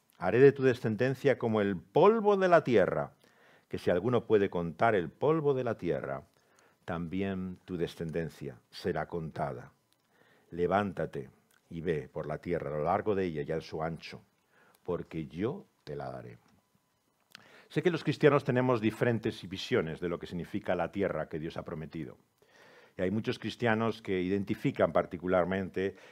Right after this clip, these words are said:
esas promesas con la tierra que hoy conforma el Estado de Israel desde el año cuarenta y ocho. Pero yo creo que la tierra de la que aquí se habla va mucho más allá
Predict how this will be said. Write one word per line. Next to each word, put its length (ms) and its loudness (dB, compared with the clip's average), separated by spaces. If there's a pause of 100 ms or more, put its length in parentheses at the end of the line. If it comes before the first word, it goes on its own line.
(120)
esas 240 -6
promesas 680 -2
con 160 -6
la 180 -2
tierra 420 2
que 120 -6
hoy 100 0
conforma 680 -6 (360)
el 100 -8
Estado 380 4
de 80 0
Israel 400 4
desde 180 -8
el 60 -4
año 240 -2
cuarenta 360 -4
y 100 -2
ocho. 280 -10 (580)
Pero 160 0
yo 140 4
creo 200 6
que 120 6
la 140 10
tierra 280 10
de 80 10
la 120 8
que 80 4
aquí 180 2
se 200 4
habla 400 8
va 240 2
mucho 280 -4
más 200 -6
allá 300 -8